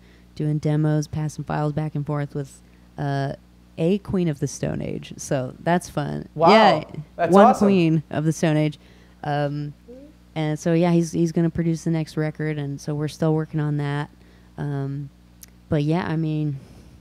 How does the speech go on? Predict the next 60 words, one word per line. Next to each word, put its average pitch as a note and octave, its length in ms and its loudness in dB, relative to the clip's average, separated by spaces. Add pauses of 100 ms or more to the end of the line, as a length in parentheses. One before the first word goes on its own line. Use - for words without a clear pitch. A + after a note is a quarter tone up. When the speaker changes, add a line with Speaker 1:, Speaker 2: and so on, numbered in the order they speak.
(200)
Speaker 1:
other E3 220 0
than D#3+ 180 0
that, E3 300 0
I D3 140 -4
mean, D3 220 -4 (180)
this D#3+ 260 -4
year, D#3+ 120 0
I D3+ 80 -2
guess D#3 160 -2
just - 220 -4
Speaker 2:
Are D3+ 40 0
you - 20 2 (140)
Speaker 1:
waiting, D#3+ 320 2 (100)
so. - 160 -2 (440)
<laughs> A3+ 80 0 (580)
Speaker 2:
Have D#3 180 0
you, E3+ 180 6
have E3 200 4
you E3 80 4
done E3+ 160 0
any E3+ 160 -2
gigs D3 380 0
live, C#3+ 440 2
like, C#3 220 0
in, C3 220 -4
from D3 180 -4
your B2 120 -4
house, C#3+ 580 2
or B2 320 -2
have B2 180 -4
you B2+ 60 -4
done C3+ 120 -2
any B2+ 100 -4
live B2+ 320 0
streams C#3+ 440 -6
or B2+ 80 -2
anything B2+ 320 -6
to, A#2+ 260 -8
eh, C#3+ 160 -12 (160)
kinda B2+ 280 -8 (120)
keep F3+ 220 -4
you C3+ 300 -6
active C3 340 -4
with B2 100 -8
the - 60 -16
fans B2 320 -10
in A#2 80 -12
that A#2+ 180 -10
way? D#3+ 240 -8
Speaker 1:
I E3+ 60 -10
have F3 260 2
done E3 200 4
live D3 260 -4
streams, C#3 520 -10
yes. D#3 420 -4
They're D#3+ 260 0
incredibly D#3 580 -2
weird C#3+ 380 -6
for F3 160 -6
me, G#3 380 -2